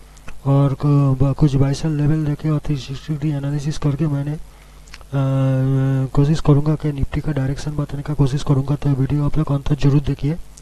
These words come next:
और इसको subscribe कीजिए ताकि इसका notification आप लोग को regular basis पे मिल जाएगा।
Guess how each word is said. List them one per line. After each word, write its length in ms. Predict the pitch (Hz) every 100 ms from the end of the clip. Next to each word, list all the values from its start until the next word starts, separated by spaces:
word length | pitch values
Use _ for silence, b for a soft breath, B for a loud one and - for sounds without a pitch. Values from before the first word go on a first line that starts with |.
| B B B B B
और 100 | 151
इसको 240 | 143 - 165
subscribe 500 | - 151 - 160 -
कीजिए 240 | 156 175
ताकि 320 | - 151 160
इसका 220 | 151 - 151
notification 560 | 139 156 151 160 156
आप 120 | 147
लोग 120 | 151 151
को 100 | 151
regular 320 | 139 151 151
basis 280 | 151 - -
पे 100 | 147
मिल 180 | 143
जाएगा। 380 | 139 151 147 160